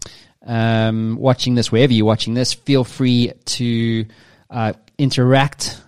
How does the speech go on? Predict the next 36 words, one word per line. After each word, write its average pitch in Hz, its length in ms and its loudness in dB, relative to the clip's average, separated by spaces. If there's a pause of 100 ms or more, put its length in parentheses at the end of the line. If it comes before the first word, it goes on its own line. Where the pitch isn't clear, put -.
Uh, 120 140 -2
we 113 100 0
do 123 140 2
have 120 160 2
a 113 40 -2
studio 131 400 0
line, 123 540 2 (220)
uh, 117 340 -2
which 127 400 -4
is 113 380 -2 (160)
on 123 180 2
the 110 80 0
stream 123 320 0
notes. 113 300 2
Mav 110 260 2
will, 113 180 0 (120)
uh, 117 100 -2
post 110 380 0
up 107 240 -4
the, 104 320 2
um, 104 400 0
the, 110 480 -2
the 110 100 -4
number 104 420 2
as 101 140 0
well. 104 340 4 (400)
Uh, 120 200 0
but 113 100 0
it's 131 100 2
very 156 140 6
important 151 380 2
for 143 60 4
you 131 100 4
guys 131 220 4
to - 120 -2
engage. 117 580 2